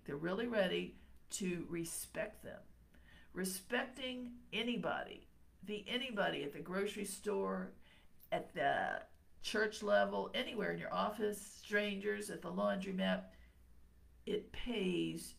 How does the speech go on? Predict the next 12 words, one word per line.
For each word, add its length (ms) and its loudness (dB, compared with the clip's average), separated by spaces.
to 120 -6
serve 440 -2
Jesus 720 -4
with 220 -2
knowledge. 680 -8
You 400 0
respect 760 2
people 540 4
at 140 -2
the 80 -4
toe-to-toe 880 -2
level. 420 -4